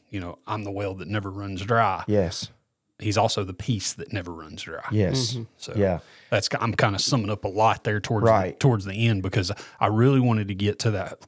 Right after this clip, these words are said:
Speaker 1: that final illustration that you sorta ended with, or that you,
Speaker 2: Mm-hmm.
Speaker 1: uh, the, the war, war, World War One illustration of them
Speaker 3: Oh, yeah.
Speaker 1: fighting in the trenches.
Speaker 2: Yeah. I, I, th-, I think what people don't understand is that what,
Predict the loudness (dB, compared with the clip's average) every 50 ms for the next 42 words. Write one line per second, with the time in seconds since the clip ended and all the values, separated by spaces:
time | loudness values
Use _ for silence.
0 | _ _ -4 -4 -2 -2 -2 0 0 0 0 0 -4 -6 -6 -6 -4 -4 -4 -2
1 | -2 -2 0 0 -2 -2 -2 -4 -6 -8 -8 -8 -8 -10 -10 -14 -12 -10 -6 -4
2 | 2 2 4 4 4 0 -2 -6 _ 2 4 4 4 0 -4 -6 -4 -4 -4 -4
3 | -4 -6 -6 -8 -6 -6 -6 -6 -8 -6 -8 -8 -8 -8 -8 _ 0 0 2 2
4 | 2 2 2 0 -2 -4 _ -4 -2 -2 -2 -2 -2 -4 -4 -4 -4 -8 -8 -6
5 | -4 -2 0 0 0 0 0 -2 -2 -4 -6 -6 _ _ 2 4 4 4 4 2
6 | 2 2 2 2 2 2 2 2 4 4 4 2 0 -4 -8 -12 _ _ _ -2
7 | 0 0 0 -2 -2 -4 -4 -4 -4 -6 -8 -8 -8 -10 -12 -10 -6 -4 0 0
8 | 2 0 0 -2 -2 -2 0 2 4 2 2 0 0 -2 -4 -4 -4 -4 -4 -2
9 | -2 -2 -2 -4 -4 -4 -4 -6 -6 -8 -2 2 4 4 4 4 0 0 _ 4
10 | 4 4 4 2 2 2 0 -6 -8 0 0 0 0 2 0 0 0 0 2 2
11 | 2 2 2 -2 -2 0 0 -2 0 0 0 0 0 -2 -2 -2 -2 -2 0 0
12 | 0 0 0 -2 -4 -2 0 2 2 0 0 -2 -2 0 2 2 2 0